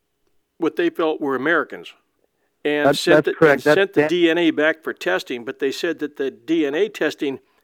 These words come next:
Speaker 1: indicated just one person, and that was a German miner who had been buried in that, that, at that same site. Did I get that
Speaker 2: Right,
Speaker 1: correct?
Speaker 2: yeah, that was Dan. Yeah, that's, that was Dan Buck and Ann Meadows, and, uh,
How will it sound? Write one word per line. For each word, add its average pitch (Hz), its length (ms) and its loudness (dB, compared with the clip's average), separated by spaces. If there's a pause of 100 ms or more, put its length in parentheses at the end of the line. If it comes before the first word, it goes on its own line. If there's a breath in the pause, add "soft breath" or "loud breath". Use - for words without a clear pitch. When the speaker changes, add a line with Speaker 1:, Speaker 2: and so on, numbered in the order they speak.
(260)
Speaker 1:
indicated 165 600 2
just 151 240 -4
one 156 300 -4
person, 143 560 -4
and 135 160 -10
that 160 160 -6
was 135 180 -6
a 127 60 -6
German 156 400 -2
miner 156 380 -2
who 131 140 -2
had 117 120 -4
been 127 140 -10
buried 139 360 -2
in 139 100 -6
that, 127 260 -8
that, - 220 -12 (120)
at 135 120 -8
that 120 120 -6
same 131 420 -10 (420)
site. - 360 -6 (720)
Did 127 140 -4
I 151 140 2
get 196 180 2
that 185 100 2
Speaker 2:
Right, 139 140 4
Speaker 1:
correct? 147 160 2
Speaker 2:
yeah, 151 80 4
that 175 200 0
was 165 200 -8
Dan. 165 260 0 (300)
Yeah, 147 140 -2
that's, 143 200 -6 (220)
that 175 180 0
was 147 180 -6
Dan 170 260 2
Buck 156 260 2
and 143 100 -10
Ann 147 180 -10
Meadows, 135 400 -10 (300)
and, 127 360 -12
uh, 123 240 -2